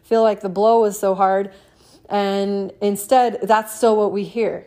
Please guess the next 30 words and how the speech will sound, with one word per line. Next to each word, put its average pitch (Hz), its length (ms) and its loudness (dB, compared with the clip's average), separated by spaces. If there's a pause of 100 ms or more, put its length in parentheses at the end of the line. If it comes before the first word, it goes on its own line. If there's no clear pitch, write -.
(120)
We 202 160 -2
hear 214 180 0
that 190 200 0
one 214 480 -2
negative 202 420 -2
thing 185 520 -6
so 247 500 -2
much 240 380 -4
louder 208 600 -2 (720)
and 208 240 0
that's 208 160 0
why 226 180 2
it - 60 -4
was 208 160 -6
so 220 460 -2
profoundly 214 580 -4
important 196 460 -4
to 208 100 -10
me 202 460 -4 (360)
to, 214 160 0
like, 196 200 2
really 214 400 4
stop 202 420 0
and 202 100 -2
evaluate, 196 680 0
like, 185 140 -8
what 190 440 0
am 233 160 -2
I 202 140 -2
trying 190 400 -6